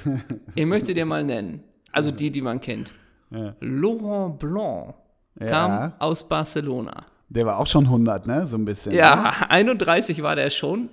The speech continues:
Speaker 2: Ablöse.
Speaker 1: Laurent, Laurent Blanc wusste nicht, was Stellungsspiel ist,
Speaker 2: Nee.
Speaker 1: ne?
Speaker 2: Wenn der mit Andi, ne? Die haben viel, wir haben wenig mit Auge gemacht, ne?
Speaker 1: Ja, genau, ne?
Speaker 2: Ablöse zwei Komma fünf Mio.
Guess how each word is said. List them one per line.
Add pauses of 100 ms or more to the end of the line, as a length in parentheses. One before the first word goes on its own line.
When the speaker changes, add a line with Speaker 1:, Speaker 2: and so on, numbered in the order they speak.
Speaker 2:
Ablöse.
Speaker 1:
Laurent,
Laurent
Blanc
wusste
nicht,
was
Stellungsspiel
ist,
Speaker 2:
Nee.
Speaker 1:
ne? (440)
Speaker 2:
Wenn
der
mit
Andi,
ne?
Die
haben
viel,
wir
haben
wenig
mit
Auge
gemacht,
ne?
Speaker 1:
Ja,
genau,
ne?
Speaker 2:
Ablöse
zwei
Komma
fünf
Mio.